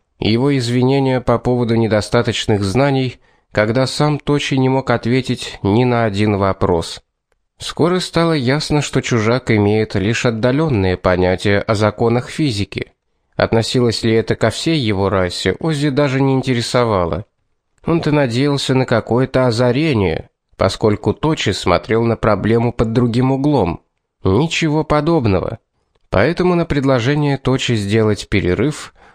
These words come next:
Оззи согласился с радостью. Кроме того, ему стало ясно до тошноты, что анализ привезенной вторым шансом информации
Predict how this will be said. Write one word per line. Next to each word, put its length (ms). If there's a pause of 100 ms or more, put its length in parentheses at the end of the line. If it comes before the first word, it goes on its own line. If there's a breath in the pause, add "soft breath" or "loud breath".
Оззи 300
согласился 760
с 140
радостью. 640 (880)
Кроме 320
того, 300
ему 260
стало 360
ясно 560
до 100
тошноты, 840
что 300
анализ 440
привезенной 680
вторым 380
шансом 500
информации 880